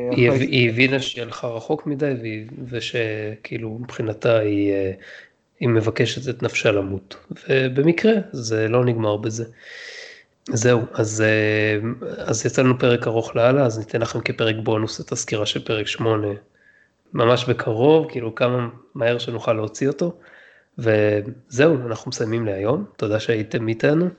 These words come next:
Speaker 2: תודה רבה.
Speaker 1: כרגיל אפשר להזין לנו בספוטיפיי, ב-, אה, אה, פודקאסט אדיקט, באפל פודקאסט, במרבית אפליקציות הפודקאסטים הנפוצות כיום. פרקים גם זמינים ביוטיוב, אה, אפשר, ואף רצוי לתת לנו לייק בדף הפייסבוק שלנו.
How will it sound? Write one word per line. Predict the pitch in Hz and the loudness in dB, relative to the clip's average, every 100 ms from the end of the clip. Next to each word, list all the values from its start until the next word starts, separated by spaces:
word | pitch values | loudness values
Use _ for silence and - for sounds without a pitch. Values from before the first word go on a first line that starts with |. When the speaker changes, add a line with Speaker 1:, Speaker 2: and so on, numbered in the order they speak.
| _ _ _ - | _ _ _ -14
Speaker 2:
תודה | 110 123 | -4 -2
רבה. | 120 | 2
Speaker 1:
כרגיל | 135 180 | 4 4
אפשר | 180 120 | 4 2
להזין | 113 113 | 4 0
לנו | 110 | -2
בספוטיפיי, | 107 - - 165 143 151 143 139 | -4 -6 -2 -2 0 2 4 4
ב-, | 131 | 2
אה, | 107 98 95 92 98 - 113 95 101 98 - - - - - - | -2 -2 -4 -6 -6 -4 -2 -2 -6 -12 -14 -20 -20 -20 -18 -10
אה, | 233 110 | -8 -6
פודקאסט | - 120 - 117 - | 0 0 2 -2 2
אדיקט, | 135 131 131 - | 4 4 2 0
באפל | - 131 131 | -2 0 0
פודקאסט, | 123 131 127 - 123 120 | -2 -2 -2 0 0 -2
במרבית | 127 110 107 107 113 131 | -6 -6 -2 -2 0 0
אפליקציות | 135 117 123 123 - | -2 0 -2 -2 -8
הפודקאסטים | - 127 120 - 120 | -6 -6 -6 -4 -4
הנפוצות | 107 107 - - 117 | -2 -4 -8 -6 -6
כיום. | - 110 117 165 165 _ _ - _ - | -4 2 4 4 2 _ _ -20 _ -6
פרקים | 113 120 | 0 2
גם | 113 | 0
זמינים | 107 110 104 | 0 -2 -2
ביוטיוב, | 104 147 156 156 151 151 131 | 0 0 2 0 0 -4 -4
אה, | 107 101 98 | -4 -4 -6
אפשר, | - 175 202 135 | 2 4 4 -2
ואף | 107 - | -6 -8
רצוי | - 170 190 | -6 -2 0
לתת | 127 - 135 | 0 -4 -4
לנו | 135 120 | 0 2
לייק | 135 165 165 | 4 2 2
בדף | 139 147 | -2 -2
הפייסבוק | 143 190 208 240 220 | -2 2 2 2 -2
שלנו. | - 139 120 | 0 2 2